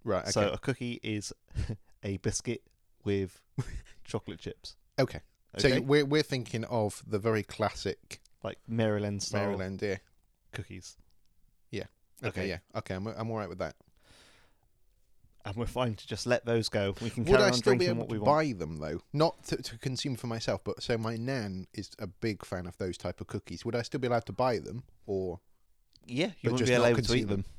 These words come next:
Speaker 2: them. So,
Speaker 1: Okay.
Speaker 2: uh,
Speaker 1: 'Cause I wouldn't want her to miss out on her cookie
Speaker 2: Yeah.
Speaker 1: fix.
Speaker 2: I think that would be fine,
Speaker 1: Okay.
Speaker 2: actually, uh, because I don't, I,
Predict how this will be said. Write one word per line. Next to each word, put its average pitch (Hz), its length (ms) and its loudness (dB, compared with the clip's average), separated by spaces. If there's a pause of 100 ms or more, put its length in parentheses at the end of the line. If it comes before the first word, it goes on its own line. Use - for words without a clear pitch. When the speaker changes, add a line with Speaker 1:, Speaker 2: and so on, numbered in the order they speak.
(460)
Speaker 2:
them. - 120 -14
So, 113 240 4
Speaker 1:
Okay. 110 180 0
Speaker 2:
uh, 113 420 6 (120)
Speaker 1:
'Cause 127 100 0
I 135 60 4
wouldn't 135 180 0
want 110 180 -4
her 110 100 2
to 95 120 -8
miss 95 160 -6
out 95 200 -4
on 87 100 -10
her 92 140 -6
cookie - 300 -10
Speaker 2:
Yeah. 110 100 -4 (100)
Speaker 1:
fix. - 220 -14 (360)
Speaker 2:
I - 80 -6
think 202 200 0
that 151 100 8
would 113 100 2
be 120 120 0
fine, 104 460 -2 (140)
Speaker 1:
Okay. 104 80 -4
Speaker 2:
actually, 107 420 -6 (360)
uh, 104 360 0 (180)
because - 420 -4 (140)
I - 80 -6
don't, 127 280 -4 (240)
I, 123 140 -4